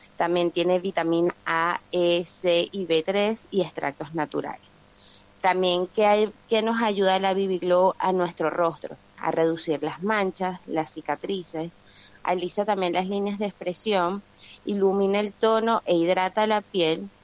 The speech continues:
nos ayuda también en el tema del tamaño del poro, que a-, nos, entre más tratamientos nos realicemos, eh, se van sellando o se va cerrando un poco más el poro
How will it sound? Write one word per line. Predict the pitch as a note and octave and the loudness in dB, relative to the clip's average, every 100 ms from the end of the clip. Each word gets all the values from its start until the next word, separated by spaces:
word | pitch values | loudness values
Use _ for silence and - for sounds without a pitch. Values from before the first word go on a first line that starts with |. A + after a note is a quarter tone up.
| _ | _
nos | - F#3 F3 | -4 -2 -2
ayuda | E3+ F#3 G3 | 0 2 2
también | A3 G3 F#3+ F#3 F#3+ | 2 -2 0 0 0
en | F#3+ | 0
el | F3+ | -2
tema | - F3+ F#3 G3 | 0 -2 2 0
del | F#3 | 0
tamaño | - E3+ E3+ F3 G3 | -2 -2 -2 -2 0
del | G3+ F#3+ | 0 -2
poro, | - F3+ D#3+ F#3+ - _ | 0 2 2 -2 -6 _
que | - | -2
a-, | D#3 D#3 D#3+ E3 | 0 0 0 -2
nos, | F3 E3 - | -4 -4 -4
entre | F3 F3 F3 | -2 0 0
más | E3+ - | -2 -2
tratamientos | F#3 F#3 F3+ E3+ F#3 | -2 -2 -2 -2 -2
nos | F3 E3+ | -4 -4
realicemos, | E3 D#3+ - F#3 F#3 G#3+ - - - - - _ - | -4 -4 -6 -2 -2 -4 -8 -20 -20 -20 -20 _ -2
eh, | G3 G3 F3+ - - _ _ | 4 4 4 -2 -20 _ _
se | - G#3 F3+ | 0 4 4
van | F3+ F#3+ G3+ | 4 0 -2
sellando | G#3+ F#3 F#3+ G#3+ A#3+ A3 | -2 0 2 2 0 2
o | F#3+ F#3 | 2 0
se | G3 F3 | 2 2
va | E3+ | 2
cerrando | F3+ F#3+ F#3+ G3+ A3+ | -2 -2 0 0 0
un | G#3 | -4
poco | G3 F#3+ F#3+ | -2 -2 0
más | F#3 F3+ G3 | -2 -2 -4
el | G3+ | -2
poro | A#3 A3+ B3 | 0 2 2